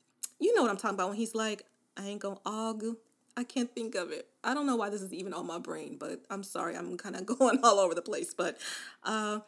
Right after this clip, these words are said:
yeah, don't argue with nobody. <laughs> Don't argue with anybody. Make, make it, make it, um, pleasant. Make sure the environment that you're in is pleasant for everyone. Don't be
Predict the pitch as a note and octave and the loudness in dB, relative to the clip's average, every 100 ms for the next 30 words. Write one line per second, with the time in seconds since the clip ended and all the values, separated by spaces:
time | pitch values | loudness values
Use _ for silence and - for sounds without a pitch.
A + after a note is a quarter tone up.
0 | _ - C4 A3+ A#3 B3+ A#3 C#4+ C4 B3 | _ -4 -2 2 0 0 0 2 4 4
1 | A3 G3+ - F3 E3+ F#3+ A3 _ _ - | 2 0 0 0 0 -2 -8 _ _ 6
2 | F4 D#4 - A3+ - C4 - G3+ - C#4 | 6 6 4 2 4 0 2 2 2 4
3 | A3 E3 F3 - E3+ F3 E3 D#3 E3+ - | 2 2 -2 -2 -4 -4 -2 -4 -6 -10
4 | - - - - A3+ B3 F4+ - A#3+ C4 | -12 -12 -14 -4 2 4 4 4 4 8
5 | A#4 A4+ D#4+ - _ G#3+ C#4 A#4+ F#4+ C#4+ | 8 8 6 2 _ 4 6 8 8 6
6 | - G3+ G#3+ G3+ F#3+ F3 F3 - _ _ | 0 0 4 4 2 0 -4 -10 _ _
7 | _ - - - G3 A3 G#3 F3 C3 - | _ -20 -16 -6 2 4 4 0 -4 -14
8 | _ - _ A#3+ G#4+ A4+ F#4 F4 C#4+ A#3 | _ -20 _ 4 4 4 6 6 6 2
9 | F#3+ F3+ F3+ F#3+ F#3 F3 F3 D#3 F3+ F3+ | 0 0 2 2 0 0 0 2 0 0
10 | - - - C#4 A3+ D#3 E3+ - F#3+ G3 | -6 -6 2 4 4 0 -4 -2 0 2
11 | F3+ D#3+ C#3 C3 - - _ F3+ A3+ D4+ | 2 0 -4 -10 -16 -20 _ -6 -2 -2
12 | D#4 - A#3 | -4 -6 -6